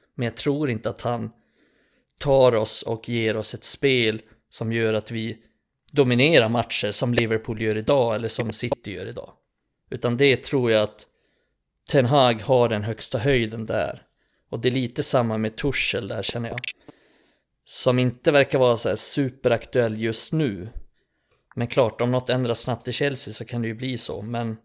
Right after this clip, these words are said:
ja, det är ändå ett rykte vi får klassa som ganska osannolikt. Men jag har inget emot Tuchel. Jag tycker United borde ta honom när han blev ledig från P S G. Han är en jävligt bra tränare och en bra taktiker och flexibel i sitt spel.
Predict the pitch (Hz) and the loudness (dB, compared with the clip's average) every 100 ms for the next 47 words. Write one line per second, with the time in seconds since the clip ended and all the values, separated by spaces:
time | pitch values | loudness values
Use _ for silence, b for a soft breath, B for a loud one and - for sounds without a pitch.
0 | _ _ b b - - - 127 127 123 | _ _ b b -12 -12 -6 2 4 4
1 | 117 110 110 110 - 113 110 107 110 - | 2 -2 -4 -8 -8 -12 -10 -6 -6 -6
2 | 110 110 110 - - 110 110 113 110 - | -8 -8 -8 -8 -8 -8 -8 -8 -10 -12
3 | - - 123 - b - 139 139 123 123 | -14 -14 -14 -14 b 4 6 6 4 2
4 | 117 - 117 - 107 107 92 - 113 107 | 2 -2 -4 -4 -4 -6 -6 -6 -4 -4
5 | 110 110 104 120 113 110 113 113 110 113 | -6 -6 -6 -4 -4 -4 -6 -6 -6 -6
6 | 117 110 117 110 113 110 135 131 113 - | -8 -6 -8 -8 -10 -8 -4 -4 -6 -8
7 | - b b b - 120 113 113 110 - | -12 b b b -4 0 0 0 -2 -6
8 | 110 - 123 113 113 117 120 123 b b | -6 -4 -4 -4 -4 -8 -10 -16 b b
9 | b b - 110 - 107 - - 104 123 | b b -2 -2 -2 -8 -10 -12 -10 -8
10 | 127 113 - 117 - 113 113 110 - 104 | -10 -12 -10 -8 -6 -6 -8 -8 -8 -8
11 | - 143 127 | -2 0 0